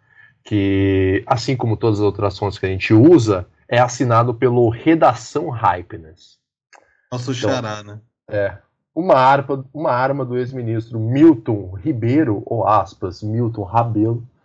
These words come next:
Speaker 1: disparou acidentalmente no aeroporto J K, em Brasília, na,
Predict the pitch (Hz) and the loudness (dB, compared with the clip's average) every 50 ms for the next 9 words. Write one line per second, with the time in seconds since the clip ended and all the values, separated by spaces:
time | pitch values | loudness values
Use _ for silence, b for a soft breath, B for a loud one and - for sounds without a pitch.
0 | _ _ _ _ _ _ _ _ - 104 104 - - 113 110 120 117 113 110 110 | _ _ _ _ _ _ _ _ -12 -12 -4 0 2 4 4 6 4 4 4 2
1 | 113 113 113 120 113 - - 139 147 165 - 160 147 139 135 117 113 127 131 131 | 0 -4 -8 -4 -2 -2 -2 -2 -4 -6 -4 -4 -4 -2 -4 -4 -2 -2 -4 -4
2 | 135 - 135 123 117 110 101 90 98 110 110 113 - 135 127 - 117 120 123 - | -4 -4 -4 -2 0 0 -2 -2 -2 -2 -2 -2 -2 -4 -4 0 2 2 2 0
3 | - 117 117 113 123 120 110 95 92 101 104 107 110 110 107 104 | 0 -2 -2 0 2 2 0 0 -2 -4 -4 -2 -2 -2 0 0